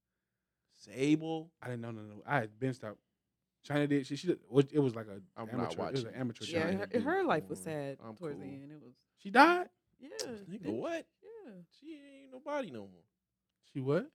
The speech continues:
Speaker 1: <laughs> She been in there long enough. Ain't nobody no more.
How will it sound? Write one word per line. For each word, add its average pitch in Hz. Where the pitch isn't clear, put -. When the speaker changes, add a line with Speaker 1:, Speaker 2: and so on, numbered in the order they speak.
Speaker 1:
<laughs> -
She 320
been 285
in 240
there 180
long 190
enough. 185
Ain't 202
nobody 180
no 160
more. 185